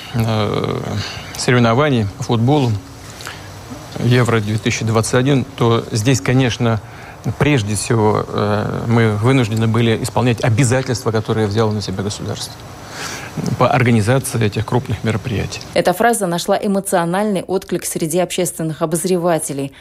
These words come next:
Speaker 2: Они тут же задались риторическим вопросом, мол, неужели обязательства важнее здоровья людей?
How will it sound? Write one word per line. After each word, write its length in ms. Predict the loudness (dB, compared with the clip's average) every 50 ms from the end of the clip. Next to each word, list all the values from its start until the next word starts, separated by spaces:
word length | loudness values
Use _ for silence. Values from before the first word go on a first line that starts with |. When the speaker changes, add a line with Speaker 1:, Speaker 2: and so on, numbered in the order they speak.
| -12 -4
Speaker 2:
Они 220 | 0 2 2 2 2
тут 180 | 0 -2 -2
же 100 | 0 0
задались 480 | 0 0 0 2 2 2 2 0 -2 -2
риторическим 720 | -4 -4 -2 -2 -2 -2 -4 -6 -8 -8 -6 -4 -4 -2 0
вопросом, 640 | 0 -2 -2 -2 -2 -2 -2 -2 -2 -4 -4 -4 -6 -10 -6
мол, 240 | -2 0 0 0 0 0
неужели 480 | 0 2 2 2 2 2 2 2 2 0
обязательства 1000 | -2 -4 -4 -4 -2 -2 0 0 0 -2 -2 -4 -6 -8 -8 -6 -4 -4 -4 -2
важнее 440 | -2 -2 -2 -2 -2 -2 -2 -2 -2
здоровья 480 | 0 0 0 0 0 -2 -4 -4 -2
людей? 480 | -2 -2 0 0 0 0 0 -2 -6 -10